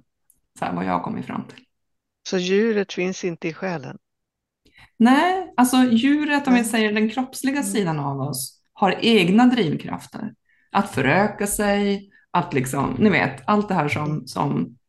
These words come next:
Speaker 1: nu s-, tycker ju vi då att djuren, eller vi säger ju så, att djuren är primitiva. Det är de inte alls, för de är väldigt högtstående varelser.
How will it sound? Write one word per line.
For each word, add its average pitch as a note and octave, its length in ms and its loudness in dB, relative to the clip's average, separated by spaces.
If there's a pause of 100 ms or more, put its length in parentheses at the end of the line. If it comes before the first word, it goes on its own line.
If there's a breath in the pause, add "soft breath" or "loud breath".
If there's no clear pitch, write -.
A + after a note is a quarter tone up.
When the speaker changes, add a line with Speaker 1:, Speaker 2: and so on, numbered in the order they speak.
(180)
Speaker 1:
nu G3+ 120 6
s-, - 260 -2
tycker - 260 0
ju D#3+ 60 4
vi C#3+ 100 4
då A#2+ 120 0
att D3 220 -4
djuren, C3 380 0
eller C#3 120 -2
vi C#3+ 100 2
säger C#3+ 280 0
ju - 120 -6
så, - 180 -8
att - 140 -8
djuren - 200 -6
är D#3+ 80 -6
primitiva. C#3+ 500 -6
Det F#3 100 2
är F3 80 4
de C#3 40 2
inte B2 200 0
alls, - 320 -2
för F#3+ 100 -8
de F3 100 0
är D3+ 60 -2
väldigt C3+ 220 0
högtstående - 640 -4
varelser. F3 580 -4